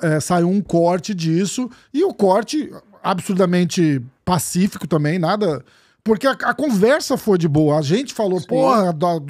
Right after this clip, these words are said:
Speaker 1: gosto das, das." Cara, o, o único canal que eu assisto alguma coisa de vez em quando, eu evito só pelo meu próprio conteúdo, não pra. Porque as análises do cara são boas e eu não quero que a ideia dele influencie a minha. Só por isso que eu não assisto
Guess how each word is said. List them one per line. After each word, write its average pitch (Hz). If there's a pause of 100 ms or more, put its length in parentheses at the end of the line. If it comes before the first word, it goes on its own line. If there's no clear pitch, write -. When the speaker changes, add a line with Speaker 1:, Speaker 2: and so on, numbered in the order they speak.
Speaker 1:
gosto 190
das, 175
das." 151 (200)
Cara, 247
o, 214
o 240
único 427
canal 262
que -
eu 214
assisto 190 (320)
alguma 190
coisa 220
de 190
vez 185
em 175
quando, 190
eu 208
evito 240
só 262 (220)
pelo 285
meu 269
próprio 269
conteúdo, 240
não 185
pra. 170 (300)
Porque -
as 185
análises 202
do 175
cara 165
são 214
boas 180 (840)
e 240
eu 269
não 294
quero 269
que -
a 294
ideia 254
dele 226
influencie 285
a 311
minha. 247
Só 220
por 339
isso 294
que 240
eu 233
não 202
assisto 165